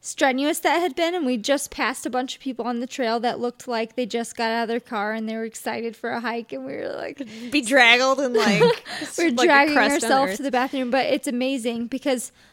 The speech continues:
Speaker 1: looking back at this entire week of things, that is the most vivid memory that I have of this trip is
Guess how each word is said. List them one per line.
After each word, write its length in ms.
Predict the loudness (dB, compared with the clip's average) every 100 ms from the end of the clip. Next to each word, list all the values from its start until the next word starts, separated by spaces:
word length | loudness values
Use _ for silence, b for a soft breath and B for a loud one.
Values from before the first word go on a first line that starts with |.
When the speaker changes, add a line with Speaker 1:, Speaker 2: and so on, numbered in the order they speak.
| b
Speaker 1:
looking 380 | -2 0 0 -2
back 260 | -2 -4 -8
at 120 | -8
this 200 | -8 -6
entire 640 | -6 -4 -4 -2 -4 -6 _ _ _ _ _ _ -4
week 240 | -4 -2
of 140 | -4
things, 340 | -2 -4 -4 -10 b 0
that 200 | 2 4
is 120 | 2
the 80 | 0
most 340 | 0 0 -2
vivid 640 | -8 0 0 2 0 0 -6 _ _
memory 380 | -4 -2 -2 -4
that 120 | -4
I 60 | -4
have 220 | -6 -6
of 100 | -8
this 180 | -10 -10
trip 320 | -8 -8 -8 -6
is 380 | -6 -8 -14